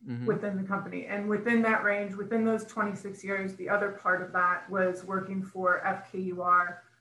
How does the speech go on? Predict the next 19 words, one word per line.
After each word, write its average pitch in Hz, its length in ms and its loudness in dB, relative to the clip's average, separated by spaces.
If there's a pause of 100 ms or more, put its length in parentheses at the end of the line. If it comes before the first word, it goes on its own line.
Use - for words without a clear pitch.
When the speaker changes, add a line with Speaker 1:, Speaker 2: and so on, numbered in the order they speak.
(400)
Speaker 2:
which 196 240 -2
is 185 200 -2
a 175 320 -6
German 196 440 -4 (240)
corporation 170 880 -2 (460)
within 180 440 -6
the 170 240 -14
plastics 170 460 -6
industry. - 500 -18 (760)
Speaker 1:
Mm-hmm. 123 320 -6 (880)
Okay. 131 320 -2 (1700)
And 156 180 2
now 160 240 6
in 180 160 4
your 185 160 2
new 185 400 4 (680)
role 160 520 6
as, 139 280 6
uh, 123 720 6